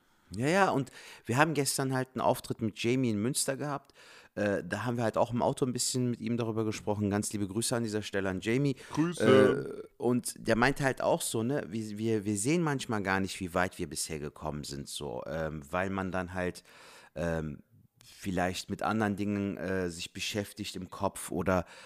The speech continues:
Speaker 1: äh, die, die, den Fokus auf andere Dinge setzt. Aber, äh, es ist echt ein schönes Gefühl. Du weißt ja, ich hab ja sehr lange Struggle gehabt, so, weil mir irgendwie so diese Motivation auch gefehlt hat. Und ich glaub, es war diese Kombination aus,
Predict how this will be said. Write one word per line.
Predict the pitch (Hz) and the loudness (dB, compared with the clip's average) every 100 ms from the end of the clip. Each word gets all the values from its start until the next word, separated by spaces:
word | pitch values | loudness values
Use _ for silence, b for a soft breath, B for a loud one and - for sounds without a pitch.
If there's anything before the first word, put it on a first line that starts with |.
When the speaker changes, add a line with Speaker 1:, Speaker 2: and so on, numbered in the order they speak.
| B | B
Speaker 1:
äh, | - | -6
die, | 87 90 | -4 -6
die, | - 92 87 85 - | -6 -6 -4 -4 -2
den | 90 | -2
Fokus | 85 - 151 120 - | 0 2 2 0 -2
auf | 80 - | -4 -2
andere | 87 78 82 | -2 -2 -2
Dinge | 80 78 73 | -2 -2 -2
setzt. | 90 - - | -2 -2 -4
Aber, | 87 87 95 92 B B B - | -4 0 0 0 B B B -4
äh, | |
es | 71 - | -2 0
ist | - | -2
echt | - 147 - | -2 -4 -4
ein | 131 | -6
schönes | - 147 143 - | -2 0 -2 -6
Gefühl. | 113 - 135 135 120 | -10 -4 0 2 2
Du | 82 107 | -2 0
weißt | 117 127 | 0 0
ja, | 117 | -2
ich | 113 | -4
hab | - | 0
ja | 113 | 0
sehr | 95 123 | 4 2
lange | 120 131 | 4 2
Struggle | 123 - 117 120 117 | 2 2 2 2 2
gehabt, | 113 117 - | 0 -2 -4
so, | - 117 110 B B B - | 0 4 2 B B B 0
weil | 107 | 2
mir | 107 107 | 2 0
irgendwie | 107 101 107 | -2 -4 -6
so | 95 104 104 101 80 82 | -2 0 0 -2 -6 -10
diese | 101 92 95 | -8 -4 -2
Motivation | 98 101 - 101 101 - - 143 147 | 0 -2 -2 -4 -4 -4 -2 0 2
auch | 101 - | 0 -2
gefehlt | 92 - 92 - | -10 -2 -2 -2
hat. | 107 | -8
Und | 98 | -12
ich | - | -10
glaub, | - 113 | -8 -8
es | 107 - | -8 -6
war | 110 | -6
diese | 110 104 | -6 -12
Kombination | - 110 110 107 104 - - 110 | -10 -6 -4 -4 -6 -8 -8 -4
aus, | 67 92 95 - | -2 0 -2 -4